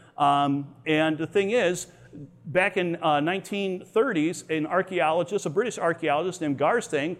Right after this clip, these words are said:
found these walls all with the stones falling outward, just as the Bible says. He even found on the opposite side of where I took this picture,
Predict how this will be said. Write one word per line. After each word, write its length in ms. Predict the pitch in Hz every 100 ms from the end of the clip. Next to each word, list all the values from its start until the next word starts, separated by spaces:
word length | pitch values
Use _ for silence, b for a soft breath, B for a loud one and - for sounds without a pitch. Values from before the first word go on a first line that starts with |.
| -
found 420 | 220 240 175 202 B B -
these 240 | 180 151
walls 600 | 139 208 240 165 190 190
all 520 | 165 170 247 240 - -
with 160 | 190 180
the 80 |
stones 460 | 165 - 233 202 190
falling 420 | - 196 208 202
outward, 380 | 202 247 - 160
just 220 | 151 165
as 80 | 185
the 80 | -
Bible 320 | 139 139 127
says. 540 | - - 226 160 190 - B B
He 100 | -
even 160 | 240 262
found 280 | - 226 220
on 140 | 202
the 80 | 190
opposite 440 | 156 277 - 226
side 240 | - 202 185
of 100 | 147
where 120 | 175
I 80 | 165
took 220 | 202 -
this 140 | 240
picture, 440 | - 180 151 190